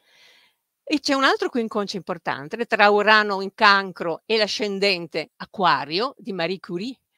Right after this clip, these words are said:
prima donna scienziata e unica finora a vincere ben due premi Nobel. Se poi ci permettessimo di allargare l'orbita almeno a tre gradi,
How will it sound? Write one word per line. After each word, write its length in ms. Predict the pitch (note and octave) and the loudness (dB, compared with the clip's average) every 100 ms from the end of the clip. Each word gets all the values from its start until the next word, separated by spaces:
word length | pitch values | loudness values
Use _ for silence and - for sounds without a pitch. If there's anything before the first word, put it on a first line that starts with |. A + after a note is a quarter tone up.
| _ | _
prima 340 | A3+ C4+ A#3 | -4 -2 -2
donna 300 | F3 G#3 G3+ | -2 -2 -2
scienziata 720 | D#3 - F#3 F3+ G#3 D#3 D#3+ | -8 -10 -12 -8 -6 -6 -4
e 100 | D#3+ | -4
unica 360 | F#3+ A#3 F3+ F3+ | -2 -4 -8 -12
finora 540 | - G#3 G3+ D3+ E3 G#3 _ _ _ | -12 -12 -10 -10 -12 -14 _ _ _
a 120 | B3 | -4
vincere 500 | A3+ A3+ A#3 C4 A#3 | -4 -6 -6 -4 -2
ben 260 | G3 G3 G3+ | -2 -4 -2
due 200 | C#4 D4 | -2 -2
premi 360 | G#3 F3+ D#3+ | -2 -4 -6
Nobel. 460 | D#3+ D3 D3+ C3+ D#3 _ _ | -8 -8 -8 -10 -14 _ _
Se 140 | - A#3+ | -6 -6
poi 160 | D#4+ | -4
ci 100 | - | -8
permettessimo 720 | - F3 F3+ - A3 - D#3+ D3+ | -10 -10 -10 -6 -8 -8 -12 -10
di 80 | |
allargare 460 | D#3+ D#3 E3+ F3+ G3 | -8 -8 -6 -4 -2
l'orbita 640 | G3 F3 D#3 C#3+ D3 - B2+ | 2 4 2 -2 -10 -8 -8
almeno 380 | D#3 D#3 F#3 D#3 | -8 -10 -10 -10
a 80 | - | -8
tre 280 | A3+ A3+ - | 0 2 0
gradi, 500 | F3+ C#3 C#3 D#3+ | -6 -8 -8 -10